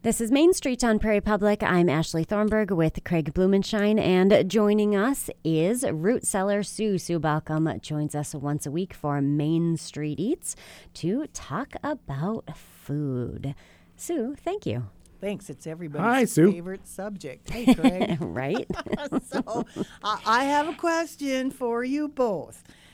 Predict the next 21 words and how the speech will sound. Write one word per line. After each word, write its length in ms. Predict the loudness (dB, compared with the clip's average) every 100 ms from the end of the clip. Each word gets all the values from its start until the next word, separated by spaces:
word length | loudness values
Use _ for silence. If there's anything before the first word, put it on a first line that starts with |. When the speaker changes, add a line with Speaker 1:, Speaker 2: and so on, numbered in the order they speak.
| -18 -8
Speaker 2:
Um, 180 | -8 -4
I 100 | -2
know 240 | 0 0 -2
Ashley 520 | -6 -8 -8 -6 -4
is 200 | -6 -10
from 640 | -20 -16 -10 -6 -4 -4
North 320 | -6 -8 -12
Dakota. 640 | -16 -14 -10 -8 -6 -8 -8
What 240 | -8 -8 -8
is 220 | -10 -8
your 220 | -8 -8 -12 _
ethnicity? 1400 | -10 -10 -10 -10 -8 -8 -12 -12 -12 -12 -16 -16 -20 -20 -20 _ _ _
Did 100 | -16
I 60 | -16
say 180 | -14 -14
that 180 | -12 -10
right? 160 | -8 -6
Speaker 1:
Ethnicity? 260 | -6 -2
Speaker 3:
Yeah. 280 | 0 0 -2 -8 -8
Speaker 1:
Yeah. 100 | -6
Speaker 2:
Ethnicity? 1400 | -2 -2 -2 -6 -10 -10 -4 -2 0 0 2 2 0